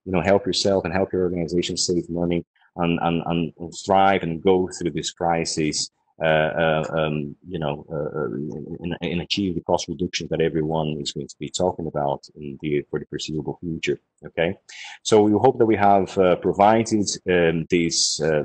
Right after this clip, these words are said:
these, with these experiences, with this, this very informal chat conversation that we had, provided some guidance, um, um, some, some food for thought. Okay, and, uh, we're here to help you. If, uh, if you have any questions, you can,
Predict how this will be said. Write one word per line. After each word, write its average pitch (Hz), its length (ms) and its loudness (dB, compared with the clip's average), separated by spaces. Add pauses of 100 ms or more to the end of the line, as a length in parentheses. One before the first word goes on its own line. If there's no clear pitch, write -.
(100)
these, 78 380 -2
with 82 260 -4
these 85 140 0
experiences, 107 720 0
with 85 160 -4
this, - 400 -2 (400)
this 92 180 0
very 95 240 6
informal 98 400 0
chat - 540 2 (260)
conversation 95 500 0
that 90 80 2
we 87 100 2
had, 92 300 2 (440)
provided 87 280 2
some 82 200 -6
guidance, 95 720 4
um, 82 340 2
um, 78 240 -2
some, 85 300 -2
some 82 280 -4 (300)
food 95 240 2
for 85 80 -4
thought. 98 380 2 (440)
Okay, 95 360 0 (420)
and, 90 320 2 (100)
uh, 90 300 6
we're 95 200 -2
here 117 300 0 (220)
to 113 100 0
help 113 300 4
you. 127 240 2
If, - 320 -6
uh, 90 140 4
if 85 240 0
you 87 60 2
have 95 260 6
any 98 200 0
questions, 98 440 2
you 90 80 0
can, 82 300 2